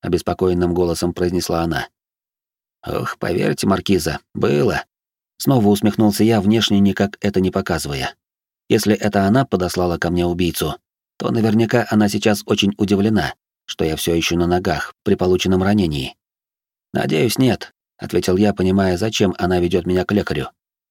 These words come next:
«В любом случае, его помощь не будет лишней», возразила мне Астрид.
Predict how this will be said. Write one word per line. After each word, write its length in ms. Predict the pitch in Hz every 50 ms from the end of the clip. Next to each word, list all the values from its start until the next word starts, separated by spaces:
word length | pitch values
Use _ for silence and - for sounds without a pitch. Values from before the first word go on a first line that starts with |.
| _ _ _ -
«В 80 | - 107
любом 240 | 120 113 120 117 110
случае, 480 | - - 135 131 - 123 127 127 120
его 180 | 113 113 123 107
помощь 320 | 110 117 117 120 110 -
не 80 | - 117
будет 280 | 107 113 113 120 -
лишней», 420 | 156 151 139 - - 87 78 - - _ _ _ _ _ _ _ -
возразила 420 | 87 87 85 85 80 87 85 82
мне 160 | 82 85 85
Астрид. 520 | - - - 80 - - - 78 69 -